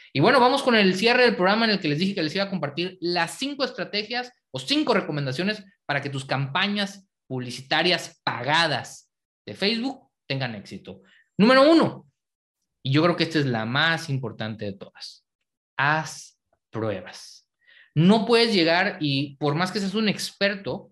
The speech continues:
yo he hecho literal miles de campañas. Te puedo decir que a lo largo de los años he invertido,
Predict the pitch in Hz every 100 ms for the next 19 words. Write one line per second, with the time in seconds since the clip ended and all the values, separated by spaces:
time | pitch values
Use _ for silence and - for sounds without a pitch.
0 | _ _ _ 139 165 202 202 220 214 180
1 | 143 _ _ _ 117 123 135 135 147 170
2 | 175 170 135 170 220 190 147 123 120 139
3 | 165 226 - _ _ - 123 165 175 180
4 | 143 151 165 165 143 127 139 160 165 -
5 | _ _ _ - 139 151 147 151 156 165
6 | 139 110